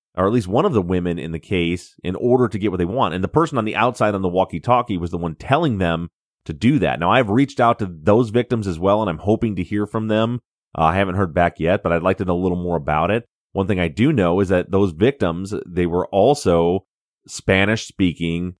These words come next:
Hispanic victims. Uh, so we have this trend, uh, between the Kingwood home invasion, the home invasion in two thousand nine, and then, of course, Jim Melgar, who was Guatemalan and Spanish-speaking. Uh, he's bi-, he was bilingual,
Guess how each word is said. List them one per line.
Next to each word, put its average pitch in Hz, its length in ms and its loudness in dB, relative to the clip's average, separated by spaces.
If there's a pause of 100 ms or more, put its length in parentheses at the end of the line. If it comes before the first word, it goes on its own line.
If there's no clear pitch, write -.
(240)
Hispanic 87 680 0
victims. - 680 -2
Uh, 73 200 -8
so - 140 -8
we 82 140 -2
have 82 160 2
this 82 160 -4
trend, 85 480 2
uh, 78 160 0
between 78 320 -6
the 78 60 -6
Kingwood 120 340 2
home 104 180 2
invasion, 98 640 2 (340)
the 78 300 2
home 90 140 -2
invasion 82 340 2
in 78 60 -6
two 82 120 -4
thousand 78 320 0
nine, 95 560 0 (320)
and 78 100 -8
then, 80 80 -2
of 71 60 -6
course, 85 240 0
Jim 78 220 -2
Melgar, 90 460 4
who 82 120 0
was 76 160 -2
Guatemalan 82 760 0
and 76 380 -8
Spanish-speaking. 85 760 -4
Uh, 78 80 -2
he's 80 140 -4
bi-, 76 240 0 (100)
he 104 120 2
was 90 120 2
bilingual, 82 760 0